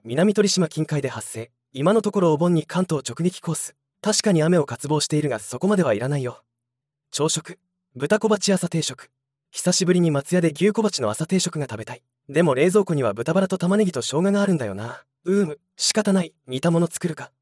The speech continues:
でも鍋に材料を入れて二十分コトコト煮るだけ。実は簡単。昼食。唐揚げカレー。冷凍唐揚げ残り三個。これをおかずにするにはちと寂しい。ならばカレーにトッピングしましょう。夕食。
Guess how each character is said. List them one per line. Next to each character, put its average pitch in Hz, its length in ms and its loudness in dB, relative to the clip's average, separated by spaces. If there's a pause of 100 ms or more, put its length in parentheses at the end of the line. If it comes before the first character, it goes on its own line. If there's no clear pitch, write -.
(140)
で 156 140 2
も 175 120 4
鍋 180 200 2
に 160 100 4
材 160 200 2
料 202 120 4
を 151 80 2
入 120 60 0
れ 123 80 -6
て 123 120 -4
二 117 140 -6
十 190 120 0
分 165 240 -2
コ 160 120 -6
ト 190 80 0
コ 165 100 -6
ト 120 80 -6
煮 107 100 -4
る 120 80 -6
だ 127 80 -4
け。 139 200 -8 (140)
実 123 280 -4
は 170 100 0
簡 110 180 -10
単。 - 160 -14 (420)
昼 151 200 -2
食。 - 280 -6 (360)
唐 139 180 0
揚 208 100 4
げ 202 100 2
カ 190 120 -4
レ 160 220 -6 (420)
ー。 - 20 -14
冷 170 180 4
凍 208 160 2
唐 202 100 -2
揚 180 140 4
げ 120 120 -4
残 127 240 -4
り 147 60 -2
三 156 200 -2
個。 131 200 -6 (200)
こ 139 120 -2
れ 185 100 6
を 202 80 8
お 196 60 4
か 208 100 0
ず 190 80 2
に 202 80 4
す 185 120 -6
る 196 60 4
に 180 80 4
は 110 120 -2
ち - 140 -8
と 160 80 -4
寂 160 200 -6
し - 140 -4
い。 156 100 -12 (240)
な 151 160 0
ら 196 80 4
ば 139 120 0
カ - 120 -8
レ 170 100 2
ー - 40 4
に 190 100 4
ト 151 100 -4
ッ - 40 -10
ピ 196 140 -2
ン 196 40 4
グ 180 60 2
し - 120 -2
ま 170 60 0
し - 100 -4
ょ 165 60 -4
う。 - 100 -16 (340)
夕 139 180 0
食。 - 280 -6